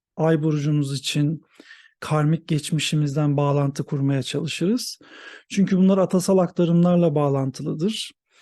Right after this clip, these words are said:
Genetik, ruhsal ve fiziksel genetik faktörlerin aktarımıyla bağlantılıdır.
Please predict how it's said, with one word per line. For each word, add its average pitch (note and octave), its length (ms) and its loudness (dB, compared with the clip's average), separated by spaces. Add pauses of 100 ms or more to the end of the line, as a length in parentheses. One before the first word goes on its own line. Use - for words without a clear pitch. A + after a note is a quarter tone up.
(420)
Genetik, D3+ 480 -2
ruhsal D#3 400 0
ve D#3 80 2
fiziksel D3 460 -2
genetik D3+ 400 -2
faktörlerin D3+ 600 0
aktarımıyla D3+ 640 0
bağlantılıdır. C#3+ 880 -2